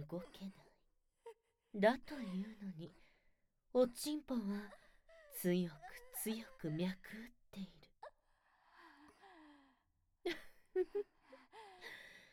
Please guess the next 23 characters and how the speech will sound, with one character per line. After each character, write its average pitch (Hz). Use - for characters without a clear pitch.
ま 277
だ 262
お 220
分 262
か 294
り 294
で 302
は 220
あ 202
り 220
ま 277
せ 311
ん 302
か？ -
こ 143
れ、 175
何 190
だ 302
と 254
思 233
い 247
ま 269
す？ 233